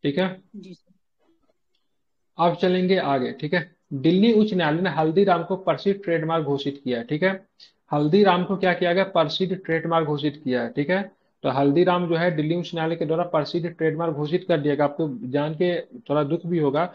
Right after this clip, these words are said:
Speaker 1: तो हल्दीराम अंतर्राष्ट्रीय brand बनने वाला बता, हल्दीराम में बहुत सारी विदेशी कंपनियां जो है invest करने की भी कोशिश कर रही है,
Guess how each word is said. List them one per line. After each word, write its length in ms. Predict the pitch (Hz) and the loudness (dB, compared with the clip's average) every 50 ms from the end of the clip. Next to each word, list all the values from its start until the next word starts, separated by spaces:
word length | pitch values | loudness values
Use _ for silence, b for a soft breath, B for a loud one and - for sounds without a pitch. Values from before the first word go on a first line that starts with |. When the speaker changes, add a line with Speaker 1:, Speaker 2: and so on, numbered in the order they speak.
| B B B B - | B B B B -4
Speaker 1:
तो 60 | 143 135 | -2 0
हल्दीराम 460 | 131 139 139 143 165 170 170 170 170 | 2 2 2 2 2 0 0 0 0
अंतर्राष्ट्रीय 560 | 160 156 156 156 151 143 143 - - 180 160 | -2 -2 0 0 0 0 0 0 -4 -4 -2
brand 280 | 147 151 151 165 156 151 | 0 0 0 0 0 -2
बनने 280 | 151 147 147 165 165 | -2 -2 2 2 2
वाला 260 | 156 160 156 156 151 | 4 4 4 4 4
बता, 440 | 147 143 131 151 151 151 147 139 - 139 | 2 2 2 2 0 0 -2 -4 -4 -2
हल्दीराम 420 | 135 135 139 160 160 165 156 160 | 0 2 2 4 4 4 4 4
में 180 | 170 160 131 123 | 4 2 4 4
बहुत 340 | 143 131 135 147 165 165 | 2 4 6 4 4 4
सारी 500 | - - 151 147 143 156 165 165 165 151 - | 2 2 2 4 4 4 4 4 2 2 -2
विदेशी 460 | - 127 131 131 143 139 139 139 175 | -4 -2 0 4 4 4 4 4 -2
कंपनियां 520 | 165 160 151 143 139 151 143 143 147 143 139 | 0 0 -2 0 0 -2 0 2 4 4 4
जो 80 | 147 | 4
है 140 | 160 160 - | 4 2 2
invest 380 | 151 143 123 143 156 147 - - | 0 -2 0 0 -2 -2 -2 -2
करने 280 | - 143 135 143 147 | -2 0 0 0 0
की 100 | 143 151 | 2 2
भी 100 | 143 147 | 0 0
कोशिश 320 | 139 143 139 123 139 135 - | 0 0 -2 -2 -2 -4 -2
कर 180 | - 139 131 | 0 0 2
रही 220 | 123 127 131 135 143 | 2 2 2 4 2
है, 80 | 160 | 2